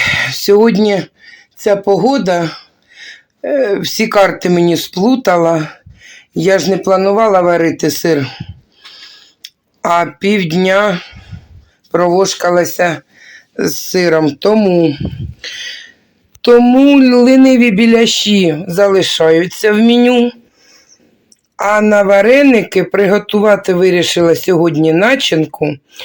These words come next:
Зараз потоп-, потовчу картопельку, з цибулькою зроблю. І пошаткую, у мене є тут ось пів капустинки, підсмажу.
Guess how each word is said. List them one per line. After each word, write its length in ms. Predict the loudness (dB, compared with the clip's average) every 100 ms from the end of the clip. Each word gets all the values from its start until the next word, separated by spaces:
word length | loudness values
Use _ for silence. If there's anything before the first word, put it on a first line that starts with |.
| -16 -18 -10
Зараз 420 | -2 2 2 0 -4
потоп-, 340 | -2 -4 -4 _ -8
потовчу 480 | -4 -2 -2 -2 -2
картопельку, 880 | -2 -2 0 -2 0 -4 -2 -4 -4 -8 _ -20 -20 _ -14
з 100 | -12 -6
цибулькою 680 | -4 0 -2 0 0 0
зроблю. 600 | 2 2 0 0 -2 -2 -4 -10 -14 -18 -20 _ _ _ _ -20 -10
І 440 | -4 -2 -2 -4 -8 -18 -18 -20 -20 _ _ _ -2
пошаткую, 1040 | 0 2 0 -2 -2 -2 0 2 0 0 -2
у 40 |
мене 280 | -2 0 0
є 180 | 0 -2
тут 320 | -2 -6 -4
ось 320 | -4 -4 -12 -18 -20 -20 -20 -20 _
пів 220 | -2 -2
капустинки, 920 | -2 -4 -4 -4 -2 -2 -2 -2 -4 -4 -10 -12 -14 _ _ -20 -20 -20 -20 _ _ _ _ _ _
підсмажу. 800 | -4 -4 -2 0 0 0 0